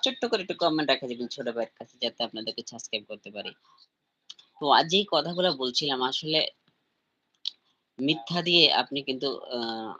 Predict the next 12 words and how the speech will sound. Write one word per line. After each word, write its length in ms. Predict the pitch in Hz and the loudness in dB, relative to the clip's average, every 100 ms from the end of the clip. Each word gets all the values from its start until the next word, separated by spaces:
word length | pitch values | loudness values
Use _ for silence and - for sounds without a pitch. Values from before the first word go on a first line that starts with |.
| - _ _ _ _ _ _ _ _ _ _ _ 123 | -18 _ _ _ _ _ _ _ _ _ _ _ -2
জীবনে 460 | 131 143 151 139 120 | -2 2 6 8 6
আপনার 460 | 104 117 - 131 127 | 2 -6 0 0 0
জীবনটা 300 | 131 135 127 | 0 -2 -4
সুন্দর 300 | - 151 147 | -6 -4 -6
করতে 220 | 123 101 | -8 -6
পারবেন 280 | 104 101 101 | -6 -6 -8
না। 120 | 107 | -6
সেটা 240 | - 127 147 | -4 -4 -4
মেলে-, 440 | 135 139 156 - | -4 -4 -6 -8
মেয়ে 340 | 135 156 190 | -8 -6 -6
বা 120 | 156 139 | -6 -8
ছেলে, 360 | - 117 104 | -6 -8 -8